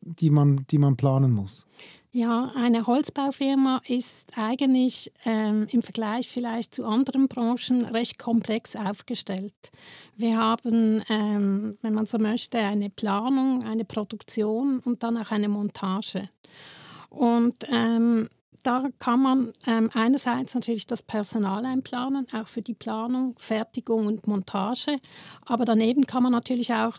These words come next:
Speaker 2: die ga-, das ganze Inventar, wenn man möchte, also Fahrzeuge oder auch, ähm, wenn man möchte, Werk-, Werkzeuge und die Maschinen. Und für die Maschinen haben wir auch Einsatzpläne, ähm, für die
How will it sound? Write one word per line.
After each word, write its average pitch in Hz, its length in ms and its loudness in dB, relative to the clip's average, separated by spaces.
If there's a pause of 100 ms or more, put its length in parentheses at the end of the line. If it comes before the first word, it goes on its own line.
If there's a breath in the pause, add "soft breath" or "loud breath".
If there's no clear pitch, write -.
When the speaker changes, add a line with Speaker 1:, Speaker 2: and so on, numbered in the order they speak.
(160)
Speaker 2:
die 226 100 0
ga-, 226 300 -6
das - 160 -4
ganze 240 320 0
Inventar, 214 600 0
wenn 285 140 2
man 277 160 4
möchte, 262 380 0
also 214 160 -6
Fahrzeuge 254 1000 -4 (520 soft breath)
oder 226 720 0
auch, 214 240 -6
ähm, 208 420 2 (160)
wenn 214 120 -6
man 208 120 2
möchte, 208 340 -2
Werk-, 208 380 -6
Werkzeuge 254 880 -4
und 240 300 -2
die 247 60 4
Maschinen. 208 760 -2 (640 soft breath)
Und 214 460 2
für 226 140 -2
die 233 120 0
Maschinen 247 540 2
haben 240 280 0
wir 226 300 0
auch - 140 -8
Einsatzpläne, 247 1120 -2 (100)
ähm, 208 640 -2
für - 140 -8
die 208 340 -4